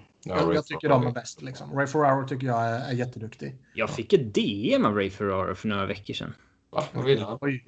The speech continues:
Speaker 2: är du känd
Speaker 3: Alltså,
Speaker 2: nu?
Speaker 3: jävligt random.
Speaker 1: <laughs> Vad skrev han då?
Speaker 3: Det var någon
Speaker 1: Hej.
Speaker 3: som hade lagt upp en, eh,
Speaker 1: Vill du också bli säljare av den här energidrycken?
Speaker 2: <laughs>
Speaker 3: Nej, han, eh,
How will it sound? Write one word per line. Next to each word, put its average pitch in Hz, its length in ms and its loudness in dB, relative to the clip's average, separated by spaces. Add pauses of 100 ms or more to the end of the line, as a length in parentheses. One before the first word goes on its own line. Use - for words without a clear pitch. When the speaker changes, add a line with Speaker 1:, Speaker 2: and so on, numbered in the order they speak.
(280)
Speaker 2:
är 143 80 -8
du 127 100 0
känd 135 240 4
Speaker 3:
Alltså, 131 180 4
Speaker 2:
nu? 160 60 -2 (920)
Speaker 3:
jävligt 104 380 0
random. 131 640 4 (460)
Speaker 1:
<laughs> - 460 2
Vad 285 160 10
skrev 107 280 6
han 95 100 -2
då? - 160 -4 (1080)
Speaker 3:
Det 151 100 4
var 156 80 8
någon 165 100 10
Speaker 1:
Hej. 196 140 10
Speaker 3:
som 175 100 4
hade 170 140 6
lagt 165 260 6
upp 147 240 2
en, 123 320 2
eh, 110 360 -2 (640)
Speaker 1:
Vill 131 120 -2
du 147 60 6
också 139 320 6
bli 208 120 8
säljare 208 440 6
av 127 160 4
den 131 140 0
här 123 140 4
energidrycken? 113 720 -4
Speaker 2:
<laughs> - 40 -14 (2000)
Speaker 3:
Nej, 120 640 -2
han, 151 420 0
eh, 139 600 4